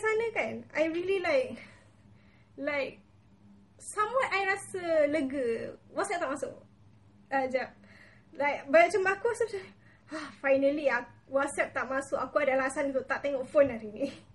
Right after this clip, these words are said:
<laughs> Because for me, who's been living in, like, dekat bandar for, for almost the rest of her life,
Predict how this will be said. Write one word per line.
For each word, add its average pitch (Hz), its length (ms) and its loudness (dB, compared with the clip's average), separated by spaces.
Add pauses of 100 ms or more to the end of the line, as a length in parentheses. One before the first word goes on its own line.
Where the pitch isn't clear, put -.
<laughs> - 380 -12
Because 381 380 0
for 381 180 0
me, 440 140 2 (160)
who's 427 240 8
been 370 240 -4
living 415 340 2
in, 359 240 -2 (560)
like, 269 320 -4 (720)
dekat - 280 -2
bandar 302 600 2
for, 269 240 0
for 262 240 2
almost 285 280 2
the 254 80 2
rest 311 200 2
of 311 160 -4
her 269 80 2
life, 254 320 -2